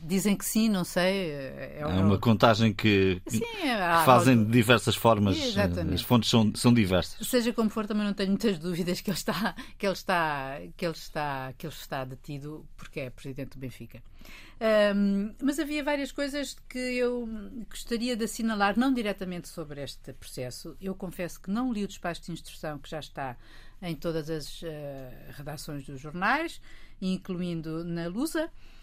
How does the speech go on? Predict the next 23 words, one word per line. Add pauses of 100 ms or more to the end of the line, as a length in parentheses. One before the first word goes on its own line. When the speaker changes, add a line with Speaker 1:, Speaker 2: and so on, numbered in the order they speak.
(140)
Speaker 1:
e,
portanto,
não
me
vou
pronunciar
sobre
isso,
não
li,
só
sei
que
está
aquilo
que
vem
sendo,
que
está
a
ser
conhecido,